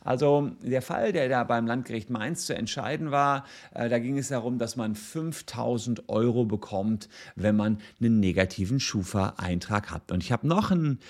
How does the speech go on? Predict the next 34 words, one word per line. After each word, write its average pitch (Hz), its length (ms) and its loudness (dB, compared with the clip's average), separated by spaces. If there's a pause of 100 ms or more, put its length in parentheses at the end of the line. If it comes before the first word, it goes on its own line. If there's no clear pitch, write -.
(240)
äh, 107 220 6
Link 165 480 8
für 147 280 0
euch 143 520 4
in 123 240 4
der 95 140 4
Caption. 160 580 -2 (260)
Da 117 360 2 (180)
erkläre 104 800 0
ich - 420 -2
euch, 113 440 4
wie 107 120 0
man 98 160 2
negative 104 420 0
Schufa-Einträge 98 1080 -2
löschen 143 340 0
kann. 135 240 0
Aber 92 160 -2
das 95 180 0
bitte, 98 340 2 (280)
guckt 117 220 -6
euch 95 100 -2
das 98 140 -4
erst 95 260 -4
an. 95 380 -2
Das 87 80 -4
ist - 60 -6
ein 98 40 -4
Angebot 98 320 0
von - 140 -6
uns, 120 320 -2
w-, 92 400 -4
wenn 92 360 -2
ihr 90 500 4